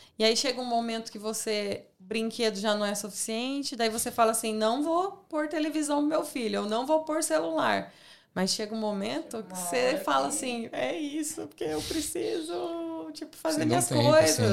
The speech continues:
Speaker 3: sim, aham.
Speaker 1: entendeu? Eu preciso cozinhar, e se não for isso, não tem outra coisa."
Speaker 3: Sim.
Speaker 1: Então, é, foram momentos difíceis, né? Mas também dá pra falar das coisas positivas, né? Ver os dois
Speaker 2: Ah,
Speaker 1: toquinhos ali, né?
Speaker 2: é.
Speaker 1: Então
Speaker 2: Não, e outra, assim,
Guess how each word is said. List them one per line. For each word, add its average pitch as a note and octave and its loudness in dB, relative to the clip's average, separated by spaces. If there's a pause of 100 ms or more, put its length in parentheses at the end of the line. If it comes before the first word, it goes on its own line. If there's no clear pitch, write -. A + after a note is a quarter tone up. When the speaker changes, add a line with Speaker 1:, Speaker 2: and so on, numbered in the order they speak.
(100)
Speaker 3:
sim, A#2 2
aham. G#2+ 6
Speaker 1:
entendeu? G2+ 6
Eu B3 2
preciso B3+ -6
cozinhar, D4 0
e G#3+ -4
se A#3+ -8
não C4+ -6
for C4+ -4
isso, B3+ -6
não D4+ -10
tem D4 -6
outra C4+ -8
coisa." G#3 -6 (220)
Speaker 3:
Sim. G2+ -2 (320)
Speaker 1:
Então, F#3+ -2
é, F#3+ -4 (200)
foram C#4 2
momentos C4 -2
difíceis, G#3 -6
né? G3 -2
Mas F#3 -8 (640)
também B3+ -4
dá D4 0
pra D#4 -2
falar C4 0
das B3+ -2
coisas A#3 -2
positivas, G#3 -2
né? G#3 0
Ver A#3+ 2
os A#3 0
dois A#3+ 4
Speaker 2:
Ah, D#4 -2
Speaker 1:
toquinhos B3+ 2
ali, A3+ 2
né? A3+ 0
Speaker 2:
é. G#3 0
Speaker 1:
Então A3 0
Speaker 2:
Não, D4 0
e C#4+ -2
outra, A3 -4
assim, G3 -10